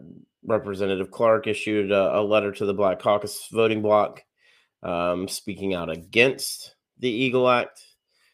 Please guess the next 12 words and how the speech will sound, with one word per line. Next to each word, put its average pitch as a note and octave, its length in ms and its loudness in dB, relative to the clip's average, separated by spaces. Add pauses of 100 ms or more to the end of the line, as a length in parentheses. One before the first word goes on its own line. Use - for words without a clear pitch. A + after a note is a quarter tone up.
(200)
Uh, F2+ 340 -2
so A2+ 580 -2
you've G#2 280 -12
got A#2 360 4 (140)
really A#2 500 0
a D#2 80 0
lot G#2+ 360 2
of A2 200 -4
political G#2+ 540 -4
jockeying G#2+ 640 -2
that's, F#2+ 320 -8
that, F2+ 260 -4